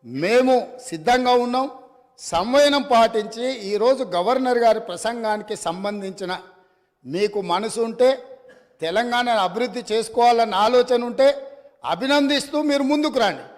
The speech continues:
లేదు, మేము ఇట్లనే ఉంటామంటే పిల్లి శాపనార్థాలకు ఉట్లు తెగిపడవు. ఈ శాపనార్థాలు పెడుతూనే ఉంటారు జీవితకాలం. కాబట్టి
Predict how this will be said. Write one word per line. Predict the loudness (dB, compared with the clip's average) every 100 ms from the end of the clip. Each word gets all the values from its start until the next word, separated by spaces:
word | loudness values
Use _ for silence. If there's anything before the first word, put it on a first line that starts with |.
| -20 _ -14 -6 2
లేదు, | 6 6 4 2 2
మేము | 2 0
ఇట్లనే | 0 2 2 2
ఉంటామంటే | 2 0 0 0 2 0 0 -8 -20 -20 _ -8
పిల్లి | -4 -2 -2 2
శాపనార్థాలకు | 2 2 0 0 0 2 0 0 -4 -6
ఉట్లు | -8 -6 -4 -2
తెగిపడవు. | -2 -2 0 0 0 0 -2 -6 -20 -20 -20 -10 -8
ఈ | -4
శాపనార్థాలు | 0 2 2 2 2 2 0 2
పెడుతూనే | 0 2 4 4
ఉంటారు | 4 2 2 -2
జీవితకాలం. | 0 0 0 0 -2 -12 -18 -18 -20 -20 _ _ _ _ 0
కాబట్టి | 2 2 0